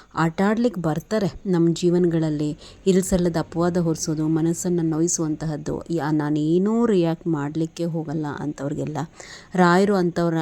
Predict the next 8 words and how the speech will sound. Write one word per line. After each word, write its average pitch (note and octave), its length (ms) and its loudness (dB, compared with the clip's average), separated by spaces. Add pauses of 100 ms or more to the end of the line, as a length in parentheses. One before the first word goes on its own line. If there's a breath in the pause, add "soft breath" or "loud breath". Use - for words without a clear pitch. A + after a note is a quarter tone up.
ಯಾವ E3+ 480 0
ರೀತಿ F#3+ 460 0 (160)
ಬು-, F3+ 300 -2
ಆ E3+ 200 4
ಬುಡದಿಂದನೇ G3+ 680 2
ಕಿತ್ತಾಕ್ತಾರೆ F3 640 -4
ಅಂತ D#3 180 -4
ಹೇಳ್ತಾರಲ್ಲ, C#3+ 420 -8